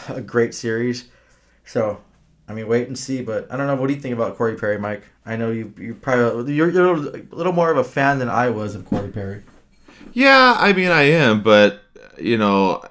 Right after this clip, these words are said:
Speaker 2: you know, I look back at, uh, these games and whatnot, and like you talked about, I mean, you, you had Jaguar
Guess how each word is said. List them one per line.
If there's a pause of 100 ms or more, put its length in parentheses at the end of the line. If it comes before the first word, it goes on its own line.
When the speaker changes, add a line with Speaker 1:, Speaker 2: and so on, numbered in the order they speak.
(140)
Speaker 2:
you
know,
I
look
back
at,
uh, (420)
these
games
and
whatnot,
and
like
you
talked
about,
I
mean,
you,
you
had
Jaguar